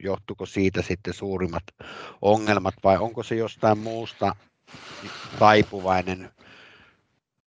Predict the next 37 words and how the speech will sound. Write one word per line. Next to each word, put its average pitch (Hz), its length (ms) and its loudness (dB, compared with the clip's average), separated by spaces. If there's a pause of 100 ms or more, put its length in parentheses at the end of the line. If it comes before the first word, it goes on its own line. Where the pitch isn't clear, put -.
(200)
Lähdetään 139 460 4
siitä, 196 300 2
että - 160 -2
otetaan 139 300 -2 (880)
nyt 147 140 -10
aikahyppy 123 540 0
taaksepäin 101 760 -4
ja - 80 -6 (260)
vedetään, 107 480 -4
saadaan 113 280 0
kerrankin 110 420 0
olla 95 180 -6 (100)
taas 92 280 -4 (400)
kolmetoistavuotiaita 85 960 -10
ja 85 100 -4 (140)
pompitaanpa 101 500 -4
sinne 113 300 -2
ajalle 90 300 -4
ja 92 60 -8
mietitäänpä 110 520 -2
vähän, 123 220 2
mitä 107 200 0
itse 117 240 2 (100)
tehtiin 90 320 -6
ja 92 80 -6
mietitään, 92 340 -8
minkälaista 92 400 -6
ra-, 92 220 -6 (420)
vammaa 98 360 4
meillä 95 280 0
oli 90 180 -2
nilkoissa 92 540 -8
ja 87 120 -6
jaloissa 92 420 -4
ja - 80 -10
näissä. 101 380 -6
Japa, 120 320 2